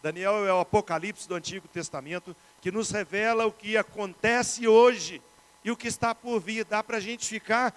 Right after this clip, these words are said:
olhando e observando o próximo lance, pois a Bíblia fala assim: que nós não sabemos, nem o Filho do Homem sabe, quando ele vai voltar, mas sabe que nós podemos observar quando as estações estão mudando.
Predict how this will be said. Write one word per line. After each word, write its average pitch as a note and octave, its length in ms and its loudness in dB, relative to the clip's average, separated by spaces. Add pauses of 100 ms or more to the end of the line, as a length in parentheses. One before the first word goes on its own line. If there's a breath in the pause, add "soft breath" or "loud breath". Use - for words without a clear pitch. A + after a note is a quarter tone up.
(180 loud breath)
olhando B3 500 6
e B3+ 40 0
observando A#3+ 680 0
o B3 60 -12
próximo B3 520 -2
lance, A#3+ 500 0 (240 loud breath)
pois B3+ 200 4
a A#3 80 2
Bíblia B3+ 300 0
fala A#3+ 300 0
assim: A#3 360 -4 (220 soft breath)
que A#3+ 100 -6
nós A#3+ 440 0
não C4 180 2
sabemos, A#3 560 -2
nem C4 140 -2
o C4+ 40 -2
Filho C4 260 -8
do B3 100 -2
Homem B3 240 2
sabe, A#3+ 500 0 (240 loud breath)
quando B3+ 400 4
ele C4+ 300 10
vai A#3 160 -2
voltar, G#3 480 2
mas G#3+ 180 0
sabe A3+ 500 4 (260 soft breath)
que G#3 100 -6
nós B3 240 0
podemos A#3 480 -2
observar A3+ 720 -2 (200 loud breath)
quando C4 240 6
as B3 140 -2
estações B3+ 560 -4
estão C4 280 0
mudando. C4+ 560 0